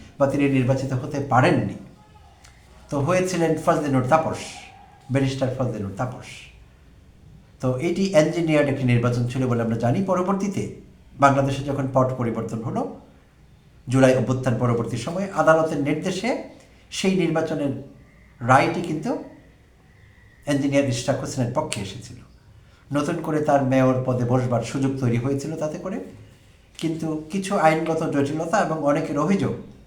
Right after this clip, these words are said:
অন্তর্বর্তীকালীন সরকারের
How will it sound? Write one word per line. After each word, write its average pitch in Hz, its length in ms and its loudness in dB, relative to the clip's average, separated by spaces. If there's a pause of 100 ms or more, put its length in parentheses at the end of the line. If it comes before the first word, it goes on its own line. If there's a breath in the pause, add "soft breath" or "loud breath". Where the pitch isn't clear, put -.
(1400)
অন্তর্বর্তীকালীন 139 760 0
সরকারের 123 680 -2